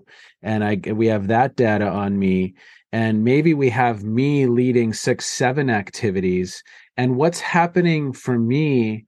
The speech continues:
after having been kind of scoring at a stage three as a leader from a behavioral standpoint? What am I doing? How does that show up? And what could we learn from some of the patterns or themes of how I communicate, of how I engage?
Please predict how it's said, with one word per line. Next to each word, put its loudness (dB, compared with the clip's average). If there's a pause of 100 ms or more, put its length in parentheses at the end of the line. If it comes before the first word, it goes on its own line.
(220)
after 0
having 2
been -2 (100)
kind -2
of -6 (160)
scoring 0
at 2
a 0
stage 0
three 0 (320)
as 2
a 2
leader 4
from -4
a -2
behavioral 0
standpoint? -4
What -2
am -2
I 2
doing? 0 (160)
How -4
does -2
that 0
show -2
up? -2 (360)
And 2
what 0
could 2
we 2
learn 2
from -6
some -2
of -2
the -2
patterns 0
or -2
themes 2
of -6
how -8
I -2
communicate, 0 (440)
of -10
how -2
I -2
engage? -2